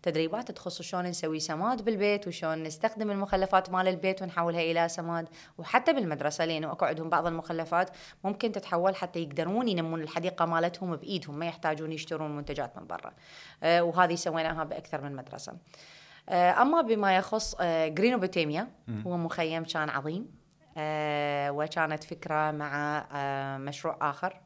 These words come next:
Speaker 1: هو هم ستارت اب، إيكو لايف. دائمًا، آه، تواجهنا تحديات، ومن ضمن التحديات هاي شلون نلقى،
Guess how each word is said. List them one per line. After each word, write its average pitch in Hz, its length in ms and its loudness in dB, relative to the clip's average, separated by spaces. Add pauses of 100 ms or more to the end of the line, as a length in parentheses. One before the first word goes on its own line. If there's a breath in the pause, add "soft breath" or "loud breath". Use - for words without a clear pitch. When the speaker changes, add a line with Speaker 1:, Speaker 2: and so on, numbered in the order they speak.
(140)
Speaker 1:
هو 147 120 -4
هم 147 440 -10
ستارت 143 360 -6
اب، 180 80 -10 (120)
إيكو 147 200 -8
لايف. 147 260 -2 (500 loud breath)
دائمًا، 214 600 4 (180)
آه، 156 440 4
تواجهنا 180 440 2
تحديات، 151 640 -2
ومن 156 180 -6
ضمن 185 180 0
التحديات 175 600 0
هاي 170 140 2
شلون 190 320 -2
نلقى، 175 640 0